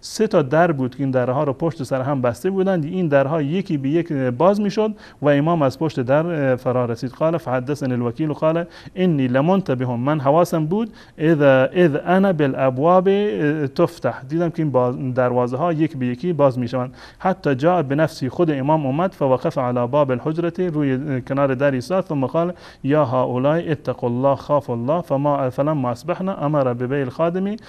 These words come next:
و اخراجی من الدار." فردا که شد به من دستور، دستور داد که در واقع برده رو بفروشند و منم از خونه بیرون کرد. الان این امامی که می‌گویند عالم به ما کان و به ما یکون بوده،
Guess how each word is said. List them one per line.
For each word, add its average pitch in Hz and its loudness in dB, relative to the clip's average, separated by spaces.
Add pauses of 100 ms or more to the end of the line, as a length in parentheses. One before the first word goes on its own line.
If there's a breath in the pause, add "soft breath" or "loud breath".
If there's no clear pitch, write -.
(200 loud breath)
و 139 -2
اخراجی 143 0
من 135 -2
الدار." 165 -4
فردا 131 -4
که 139 -10
شد 180 -6
به 143 -6
من 143 -4
دستور، 156 -4
دستور 135 -2
داد 156 -4
که 160 -4 (300 loud breath)
در 131 2
واقع 127 2 (760)
برده 120 0
رو 127 0
بفروشند 175 -2
و - -2
منم 151 -2
از 123 -6
خونه 139 -4
بیرون 127 -4
کرد. 127 -10 (420 loud breath)
الان 226 2
این 247 0 (800)
امامی 160 0
که 113 -10 (580 soft breath)
می‌گویند 170 0
عالم 151 2
به 135 0
ما 127 -2
کان 160 -4
و 135 -2
به 123 -4
ما 123 -4
یکون 131 -2
بوده، 113 -6